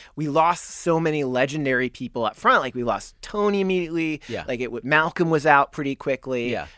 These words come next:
Speaker 1: Uh, Sandra lasted for a little while, but she was still out rel-,
Speaker 2: That's,
Speaker 1: relatively
Speaker 2: that's a great
Speaker 1: early.
Speaker 2: point.
Speaker 1: We lost so many great people up front.
Speaker 2: Yeah.
Speaker 1: Um, and not to say, like, Danny's not a great person and, like, Natalie's fantastic at the game, like, don't get me wrong, but, like,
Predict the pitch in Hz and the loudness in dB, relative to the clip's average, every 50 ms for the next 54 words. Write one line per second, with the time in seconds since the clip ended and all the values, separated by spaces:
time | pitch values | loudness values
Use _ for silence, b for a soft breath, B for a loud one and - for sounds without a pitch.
0 | B - 117 113 104 110 - - 170 170 180 180 175 175 175 170 156 156 - 170 | B -6 -4 -4 -4 -4 -4 -2 0 0 2 4 4 4 6 6 6 4 2 -6
1 | - - 135 120 107 110 123 151 175 185 185 175 170 170 170 165 165 151 117 - | -10 -2 -2 -2 0 0 0 2 4 4 4 4 4 4 6 6 6 4 2 -4
2 | - - 202 214 214 - - 220 208 208 202 196 - 180 185 180 185 190 - - | -10 -8 -6 -6 -6 -4 -2 -2 2 2 2 2 2 2 2 0 0 -2 -6 -2
3 | 165 165 165 170 175 - 185 - - 165 151 143 151 151 143 147 147 147 131 127 | 0 0 2 2 0 -2 -2 -4 -2 -2 0 0 2 2 2 2 0 0 -2 -4
4 | 120 98 - - 185 180 185 185 185 196 - - - 185 185 180 175 170 156 139 | -6 -6 -4 -2 0 4 6 6 6 6 2 -2 -2 -2 -2 0 -2 -4 -6 -4
5 | 135 139 139 143 139 - - 151 135 - 135 123 110 - - - - 123 139 160 | -2 -2 -2 -2 -4 -8 -12 -12 -8 -6 -2 -2 -2 -4 -4 -4 -2 0 0 0
6 | - - _ 101 92 80 76 - _ _ 139 131 127 127 127 135 139 156 175 175 | -2 -6 _ -12 -10 -10 -12 -14 _ _ -6 -4 -4 -2 -2 -4 -4 -2 -2 -2
7 | 185 185 170 - - 170 156 139 135 120 104 - - - 135 131 139 151 151 143 | -4 -4 -10 -8 -6 -4 -2 0 0 -2 -2 -6 -8 -6 -4 -2 -2 -2 -2 -4
8 | - 147 135 127 120 107 117 113 107 - - - 196 214 214 - - 160 143 127 | -2 -2 -2 0 0 0 0 -2 -2 -2 0 2 4 4 4 2 0 0 0 0
9 | 110 113 113 113 113 113 117 123 139 135 147 175 196 175 147 - - 131 110 101 | 0 -2 -4 -4 -4 -4 -2 2 2 4 4 4 2 0 -2 -4 -4 -8 -8 -4
10 | - 170 185 175 - - 113 - 120 - - 123 - 277 294 247 196 165 139 123 | 0 0 0 0 0 -4 -6 -6 -6 -6 -4 -4 -2 -2 -2 -2 -2 -2 -2 -4
11 | 113 104 107 127 123 113 117 117 120 120 127 190 233 220 190 151 123 - 110 117 | -4 -4 -4 -4 -4 -4 -6 -8 -8 -4 -2 0 0 0 -2 -4 -6 -4 -2 -2
12 | 117 117 110 - | 0 0 -2 -6